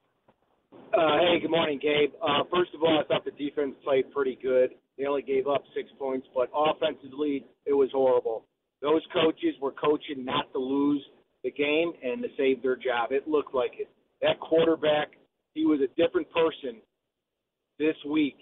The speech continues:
I know he threw a lot of interceptions, uh, weeks before, but, man, he wasn't putting nothing down the middle,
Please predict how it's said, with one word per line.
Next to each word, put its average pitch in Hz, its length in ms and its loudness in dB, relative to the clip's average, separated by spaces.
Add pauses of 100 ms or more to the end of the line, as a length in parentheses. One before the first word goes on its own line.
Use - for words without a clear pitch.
(100)
I 143 120 -4
know 160 180 2
he 170 140 2
threw 170 160 0
a - 20 -4
lot 156 200 2
of 147 60 -2 (140)
interceptions, 156 680 -4 (520)
uh, 127 220 2
weeks 147 320 -6 (120)
before, 151 520 0 (300)
but, 123 280 -2
man, 143 320 -4 (340)
he 208 100 0
wasn't 165 320 0
putting 135 240 -2
nothing 160 300 -4
down 160 220 0
the 147 60 -2
middle, 143 400 0